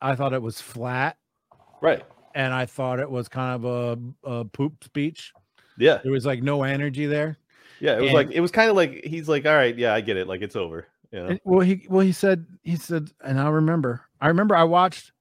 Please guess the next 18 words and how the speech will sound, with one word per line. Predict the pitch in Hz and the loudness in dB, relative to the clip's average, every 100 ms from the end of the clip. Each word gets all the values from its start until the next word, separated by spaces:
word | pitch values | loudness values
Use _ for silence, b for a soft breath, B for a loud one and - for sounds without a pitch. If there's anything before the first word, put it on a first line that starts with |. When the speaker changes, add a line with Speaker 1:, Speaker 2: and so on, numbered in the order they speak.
| _ - | _ -12
Speaker 1:
the | |
Charlottesville | - 170 151 175 180 - 185 | -4 4 6 6 2 -4 -6
press | - 165 151 | -2 -2 -2
conference | 151 151 156 143 - | -6 -6 -6 -10 -10
live, | 117 135 120 120 135 - _ _ _ _ _ _ _ _ 135 | 0 2 2 0 -4 -10 _ _ _ _ _ _ _ _ -2
right, | 135 139 - | -2 -2 -4
where | 135 127 123 - _ _ _ _ - | -6 -4 -6 -14 _ _ _ _ -8
he | 139 | -8
says | - 143 139 131 110 _ _ _ _ - | -2 0 0 -2 -6 _ _ _ _ -8
there | 135 | -6
were | 131 | -6
some | 139 123 | -6 -4
very | 131 127 | -2 -2
fine | - 127 120 | -4 -6 -4
people | 127 117 131 | -8 -8 -8
on | 123 117 | -6 -6
both | 123 120 | -6 -6
sides. | 123 110 107 - | -6 -8 -10 -14